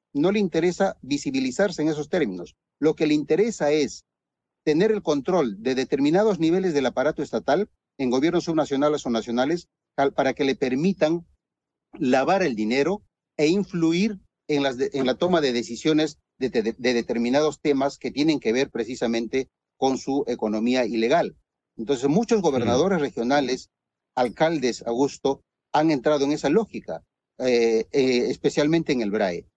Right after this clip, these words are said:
Speaker 1: Sería muy importante, por supuesto, que la Contraloría y la U I F hagan un trabajo un poco más focalizado en aquellos distritos en donde, por ejemplo, reciben el canon gasífero en el brae.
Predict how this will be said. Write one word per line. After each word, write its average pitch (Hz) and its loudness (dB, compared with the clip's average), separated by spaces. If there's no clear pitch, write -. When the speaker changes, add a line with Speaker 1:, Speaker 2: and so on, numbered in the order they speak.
Speaker 1:
Sería 147 2
muy 175 2
importante, 135 -2
por 117 -2
supuesto, 143 -2
que 117 0
la 107 0
Contraloría 113 0
y 123 -2
la 117 2
U 147 2
I 143 0
F 139 0
hagan 139 0
un 143 0
trabajo 135 0
un 127 0
poco 139 0
más 139 -2
focalizado 135 -2
en 117 -4
aquellos 139 -2
distritos 127 -6
en 123 -4
donde, 113 0
por 107 -2
ejemplo, 139 0
reciben 147 0
el 113 -4
canon 131 0
gasífero 113 0
en 110 -2
el 139 0
brae. 123 0